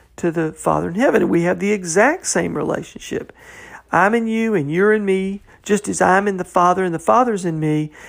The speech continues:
And therefore the Father's in you and you are in the Father." That's the amazing relationship that we have. And of course, he says, "Then you are unified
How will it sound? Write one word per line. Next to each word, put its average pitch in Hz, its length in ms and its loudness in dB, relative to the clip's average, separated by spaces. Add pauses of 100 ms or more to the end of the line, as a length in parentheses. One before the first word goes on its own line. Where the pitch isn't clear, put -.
(100)
And 202 80 -2
therefore 214 340 6
the 180 100 0
Father's 269 600 2
in 185 220 -2
you 240 480 0
and 165 260 -4
you 277 300 0
are 190 160 2
in 185 120 -2
the 208 100 -4
Father." 285 640 -6 (2000)
That's 220 300 4
the 180 180 -2
amazing 180 800 0
relationship 165 960 -6 (380)
that - 180 -2
we 156 160 -6
have. 165 420 -10 (240)
And 175 160 2
of 165 80 -4
course, 175 240 0
he 165 80 -6
says, 160 340 0
"Then 151 240 -4
you 214 380 2
are 165 80 4
unified 156 760 -2